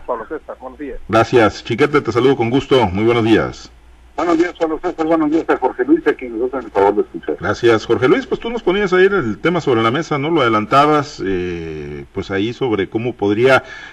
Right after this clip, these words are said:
Speaker 2: eh, perfilarse, ¿no? La, la coordinación de la bancada mayoritaria de Morena para la sexima-, eh, sexagésima cuarta legislatura,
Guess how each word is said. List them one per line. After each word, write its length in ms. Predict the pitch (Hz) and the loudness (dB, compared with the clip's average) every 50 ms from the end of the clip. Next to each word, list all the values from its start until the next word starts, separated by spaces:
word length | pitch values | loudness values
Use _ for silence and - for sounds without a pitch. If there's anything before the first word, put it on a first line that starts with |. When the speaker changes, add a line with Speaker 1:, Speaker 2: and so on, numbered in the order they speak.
| - - | -10 -4
Speaker 2:
eh, 160 | - 95 92 | -2 0 0
perfilarse, 760 | - - - 110 - 117 117 110 123 135 131 - - 127 113 | 0 0 0 -2 -2 0 2 4 4 4 4 2 0 -2 -2
¿no? 200 | 113 127 143 160 | 0 0 0 0
La, 340 | 156 127 107 98 92 87 90 | 0 0 2 2 0 0 -2
la 220 | 87 90 87 85 | -4 -6 -8 -8
coordinación 680 | - 107 101 98 110 107 104 101 - 120 123 127 131 | -8 -8 -6 -6 -6 -6 -8 -8 -4 -2 -2 0 0
de 120 | 127 123 113 | 0 -2 0
la 100 | 107 95 | 0 0
bancada 420 | 92 87 95 90 95 113 113 120 | -2 -2 -4 -4 -2 -2 -2 0
mayoritaria 600 | 117 110 98 92 90 92 - 110 110 120 127 113 | 0 -2 -2 -2 -4 -4 -4 -4 -2 0 0 0
de 80 | 104 95 | -2 -2
Morena 420 | 101 101 104 110 117 120 117 110 | -2 -2 -4 -4 -4 -4 -8 -8
para 200 | - 101 87 85 | -8 -10 -10 -10
la 120 | 85 82 | -10 -10
sexima-, 440 | 82 - 92 - - 95 92 90 87 - | -12 -14 -16 -14 -12 -12 -10 -10 -10 -10
eh, 320 | - - - 90 90 87 78 | -10 -10 -8 -6 -8 -8 -8
sexagésima 920 | - 101 92 - - - - - - 82 - 107 104 - 101 98 90 82 | -10 -12 -12 -12 -10 -8 -8 -8 -10 -10 -8 -10 -10 -8 -10 -12 -12 -8
cuarta 380 | - 120 117 117 - - 123 113 | -6 -4 -4 -4 -2 -2 -2 -2
legislatura, 800 | 107 98 - - 104 90 101 95 - 120 127 135 127 123 123 | -2 -4 -6 -8 -8 -8 -8 -8 -6 -6 -4 -2 -2 -2 -4